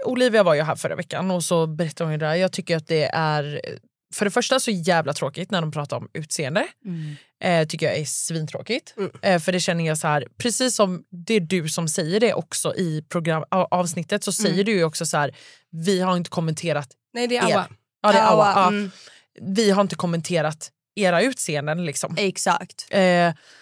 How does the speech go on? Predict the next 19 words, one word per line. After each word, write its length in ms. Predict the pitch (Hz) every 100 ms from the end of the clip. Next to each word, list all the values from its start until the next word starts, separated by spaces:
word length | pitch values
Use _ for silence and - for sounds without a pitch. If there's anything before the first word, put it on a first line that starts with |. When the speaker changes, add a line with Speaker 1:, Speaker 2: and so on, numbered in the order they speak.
| _ _ _ -
Speaker 1:
där 320 | 202 277 277
känner 240 | 247 196
jag 80 | 175
att 80 | 165
det 60 |
blev 180 | 170 160
för 160 | 156 165
mycket. 400 | 160 - 180 185 -
Och 140 | 196
sen 340 | - 214 180 175
så 160 | -
känner 220 | 247 240
jag 100 | 185
också 240 | 165 - 190
så 100 | 185
här 140 | 165 -
att, 340 | - - - _ _ _ _ _ _ _ _
alltså, 180 | - - - _ _ _ _ -
killar 520 | 269 262 202 190